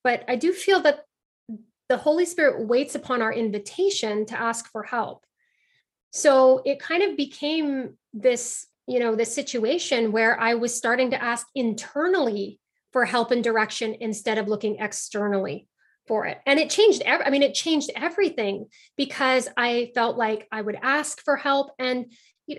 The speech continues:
ideas would come, and they were very moment to moment. So it wasn't like, it wasn't one answer to the whole thing. It was like, pick him up and take him for a car ride. But it was now not coming from me, like, saying, "I have to do that next." It was because I felt to, I felt like,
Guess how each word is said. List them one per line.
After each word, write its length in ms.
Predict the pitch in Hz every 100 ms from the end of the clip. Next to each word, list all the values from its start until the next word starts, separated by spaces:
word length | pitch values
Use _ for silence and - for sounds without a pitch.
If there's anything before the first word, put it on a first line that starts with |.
| -
ideas 500 | 302 254 330 453 277
would 180 | 226 208
come, 460 | - 208 196 208 -
and 400 | 233 226 226 226 -
they 140 | 226 269
were 160 | 311
very 320 | 254 262 370 440
moment 360 | 349 330 285
to 80 | 285
moment. 360 | 294 294 214 -
So 160 | 262
it 60 | 247
wasn't 320 | 285 349 403
like, 240 | 427 294 - _ _ _
it 80 | 269
wasn't 300 | 262 330 339
one 300 | 220 240 277
answer 340 | 262 269 269
to 160 | 262 262
the 80 | 233
whole 220 | 247 226 233
thing. 160 | 392 320
It 120 | 220
was 160 | 240 254
like, 260 | 233 233 _ _ _
pick 200 | - 285
him 160 | 302 277
up 260 | 262 262 -
and 160 | 247
take 220 | 233 240 240
him 260 | 247 247 -
for 120 | 233
a 60 | 226
car 280 | - 294 294
ride. 260 | 233 214
But 160 | 240 233
it 120 | 269
was 220 | 262 269
now 200 | 262 254
not 240 | 262 240 -
coming 360 | 269 240 233 233
from 200 | 226 214
me, 360 | 247 233 220 - - _
like, 180 | 226 226
saying, 260 | - 233
"I 120 | - 220
have 240 | 220 233
to 60 | 254
do 160 | 214 226
that 160 | 220
next." 440 | 226 220 220 - - _ _
It 100 | 254
was 180 | 240 208
because 320 | 233 - 247
I 80 | 214
felt 560 | - - - 233 - -
to, 220 | - 202
I 80 | 190
felt 300 | - 220 214
like, 220 | 208 202